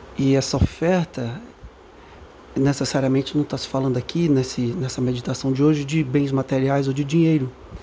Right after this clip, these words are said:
Mas, é, essa oferta pode se refletir na vida, no tempo que você entrega a Deus, no louvor que você entrega a Deus, na forma do seu relacionamento com Deus. O que é que você oferta a Deus, né?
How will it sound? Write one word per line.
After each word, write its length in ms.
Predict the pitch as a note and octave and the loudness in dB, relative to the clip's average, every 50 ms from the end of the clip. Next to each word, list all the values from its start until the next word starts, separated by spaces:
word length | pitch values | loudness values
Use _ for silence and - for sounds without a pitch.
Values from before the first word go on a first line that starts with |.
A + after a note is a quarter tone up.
| - - - - - - - - - - | -16 -18 -18 -18 -20 -20 -20 -20 -14 -4
Mas, 880 | - D3+ D#3 D#3 D3+ D3+ D3+ D#3 D#3+ E3 E3 D#3+ D3+ - - - - - - - | 0 4 4 4 4 4 4 4 4 4 2 0 -2 -4 -8 -10 -12 -12 -10 -8
é, 600 | - A2+ F3 D#3 D3+ D3 C#3+ C#3+ C#3+ C#3 C#3 C3+ C3 | -4 -4 -2 0 0 0 0 0 -2 -2 -2 -2 -4
essa 160 | C3+ - D3+ | -4 -4 -4
oferta 320 | C3+ - - C#3+ C#3 - | -4 -2 -2 -4 -4 -4
pode 220 | C#3+ - D3+ C#3 - | -6 -4 -4 -4 0
se 60 | - | 0
refletir 400 | D3 C#3 - - C3+ - - D#3 | -2 0 0 -4 -4 -2 0 0
na 100 | C#3+ C#3+ | 2 2
vida, 420 | C3 B2 C3 D#3 F3+ F3 E3+ C#3 C#3+ | 0 0 0 2 2 2 4 2 2
no 140 | C#3 C#3+ C3+ | 0 0 -2
tempo 300 | - - D#3+ D3+ D#3 - | 0 0 0 0 0 -2
que 80 | - | -6
você 240 | C3+ C3+ C3+ - C3+ | -4 -4 -2 -4 -4
entrega 260 | B2+ - - C3+ C3+ | -2 0 0 0 0
a 40 | C#3+ | 0
Deus, 340 | C#3+ D3 E3 E3 D#3+ D#3 D#3 - - - - - - - - - - | 2 4 4 4 4 2 0 -4 -16 -20 -20 -20 -20 -20 -20 -4 0
no 80 | D#3 | 2
louvor 480 | C#3+ C#3+ D3 C#3+ C#3 C3 C#3 D#3 D3+ D3+ | 4 6 4 4 4 4 4 4 4 4
que 80 | - D3+ | 2 -2
você 180 | C#3 B2+ - | -4 -2 -2
entrega 340 | C#3 C3+ - - C#3 C3 C#3 | -4 -4 -2 -2 -2 0 0
a 20 | |
Deus, 240 | C#3 C#3+ D#3+ D#3 - - - - - - - - | 2 2 2 2 0 -6 -14 -18 -18 -8 0 2
na 120 | F3+ F3 | 2 2
forma 680 | E3+ - - - - - F#3+ G3+ G#3 G#3 G3+ G3 G3 F3+ | 2 -2 -12 -14 2 4 6 6 6 4 2 2 0 0
do 100 | D#3 D3+ | 0 -2
seu 200 | C#3 - D3 D3 | -4 -2 -2 -2
relacionamento 600 | D3+ D3 C3+ C3+ - - C#3+ C#3+ D3 D3+ C#3+ - | 0 0 -2 -4 -4 -4 -2 0 0 0 -2 -2
com 120 | - D3+ | -2 0
Deus. 160 | C#3+ D3 C#3+ - | 2 2 0 0
O 280 | - - - - - | -6 -14 -18 -12 -2
que 60 | - | 0
é 60 | G3+ G3+ | 0 2
que 80 | - | 4
você 260 | E3+ F3 E3+ - - | 2 2 2 4 4
oferta 640 | A#3 D3 - - - - - C#3 C3 - - - B2+ | 4 4 4 0 -2 -6 -4 -4 -4 -4 -6 -10 -10
a 20 | |
Deus, 340 | B2 B2 B2 A#2+ A2+ - - | -8 -6 -6 -8 -8 -10 -4
né? 180 | - D#3 F3+ F#3 | 0 0 0 0